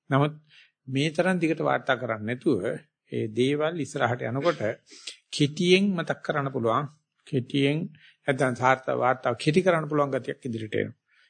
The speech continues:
ඒක භාවනා ගැන නොසලකිල්ලක්වත් භාෂා නොදැනීමක්වත් නෙවෙයි. ඒ නිසා මේ ඇතිවෙච්ච පසුබිම නැත්නම් මේ පසුබිම නෙවෙයි. මේ අත්දැකීම ඇතිවීමට ඇතිවෙච්ච යම් පසුබිමක් යම් ආසන්න කාරණාවක් යම්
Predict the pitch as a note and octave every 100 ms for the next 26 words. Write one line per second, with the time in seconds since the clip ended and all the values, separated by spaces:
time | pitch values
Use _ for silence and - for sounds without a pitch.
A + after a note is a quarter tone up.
0 | _ C#3 A#2+ A2+ B2+ C3 C3 C3+ B2 A#2+
1 | C3+ B2+ C3 B2 B2 - C3+ - B2 A#2
2 | C3+ C3 B2+ B2+ B2+ A#2 - A2 C#3+ E3+
3 | A2+ C3 - _ _ _ - D3+ C3+ F3
4 | D#3 D3+ D#3 D3+ - - _ _ _ _
5 | D3 B2+ D3+ D3+ D3+ - D3+ B2 A2+ -
6 | _ _ _ - A#2 - E3 A#2+ G#2 G2+
7 | B2+ A#2+ B2 B2+ A#2 A2+ B2 - B2+ E3
8 | - - - - D#3 D3 C3+ C#3 D#3 -
9 | E3 D#3+ B2+ - D#3 D#3+ D#3+ D#3 D3+ D#3+
10 | D#3 D3+ D3 D3+ C3 F#3 E3 C3+ G2 -
11 | _ _ _ _ _ _ - - _ D3+
12 | B2+ C#3+ D#3 D#3 D3+ C#3+ C#3 B2+ A#2 A2+
13 | G2 G2 B2 - - - _ _ _ _
14 | _ _ - A#2+ B2 C3+